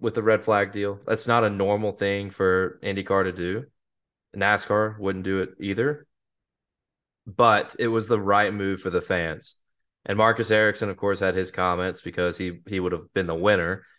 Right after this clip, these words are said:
He said it was unfair, dangerous. But I think for the, for the sake of the race,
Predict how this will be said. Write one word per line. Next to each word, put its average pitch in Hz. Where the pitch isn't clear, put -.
He 110
said 101
it 95
was 95
unfair, 90
dangerous. 85
But 117
I 113
think 117
for 113
the, 95
for 110
the 98
sake 123
of 104
the 98
race, 95